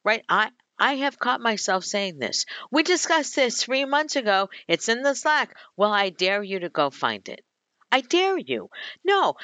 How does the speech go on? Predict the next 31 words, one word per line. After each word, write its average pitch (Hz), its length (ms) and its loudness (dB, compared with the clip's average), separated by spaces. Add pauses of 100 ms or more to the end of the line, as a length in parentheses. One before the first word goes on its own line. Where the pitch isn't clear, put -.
(120)
So 302 320 2
Slack 339 440 0
is 339 200 0
really 277 280 -4
good 247 280 0
for 185 400 2 (440)
a 190 160 4
variety 208 640 2
of 160 120 0 (120)
in, 214 480 -2 (480)
in 247 300 0
the 220 120 2
moment 196 560 0
conversations. 170 1080 -2 (300)
And 185 160 2
it, - 240 0
and 175 240 2
if 180 260 -2
we 214 80 -2
use 247 400 -2
Slack 156 400 0 (260)
for 180 220 2
pointing 285 680 -2
to 202 220 -2
a 170 80 2
place 139 460 -2 (260)
where 190 180 2
we 190 200 -2
want 220 480 0
to 208 200 0
have, 156 500 2